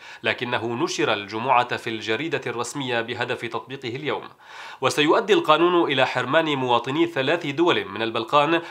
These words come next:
هي ألبانيا وكوسوفو ومونتينيغرو، من حق اللجوء إلى ألمانيا، ما عدا حالات استثنائية حيث ستعد هذه الدول آمنة.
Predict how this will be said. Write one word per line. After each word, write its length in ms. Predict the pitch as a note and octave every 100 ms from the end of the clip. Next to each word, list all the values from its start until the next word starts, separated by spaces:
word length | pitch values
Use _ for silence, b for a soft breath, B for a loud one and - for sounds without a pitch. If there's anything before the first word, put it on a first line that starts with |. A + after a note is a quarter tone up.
| B
هي 240 | B2+ B2+ B2
ألبانيا 420 | A#2 D#3+ E3 C#3
وكوسوفو 840 | B2+ - C3 E3+ D#3 D#3 D3+ B2+
ومونتينيغرو، 840 | B2 C#3 D3 E3 C3 A2 A2+ - -
من 220 | A#2 A2+
حق 320 | - F3+ -
اللجوء 400 | C#3+ B2+ C3+ D3
إلى 300 | C3+ D3 C#3+
ألمانيا، 460 | C#3+ D#3+ G#2 G2+ A2 B -
ما 80 | A2+
عدا 260 | A2+ B2+ A#2+
حالات 360 | A#2+ C3+ D3
استثنائية 800 | C3 - A2+ A#2 A#2 - D3+ C3 C#3+ F3+ - -
حيث 420 | - C3 B2+ - B2 A#2 A2+
ستعد 500 | - B2 A#2 C3+ C3+
هذه 360 | A2+ B2+ B2 A2+
الدول 460 | A#2 A#2 A2 A2
آمنة. 380 | B2+ C#3 B2+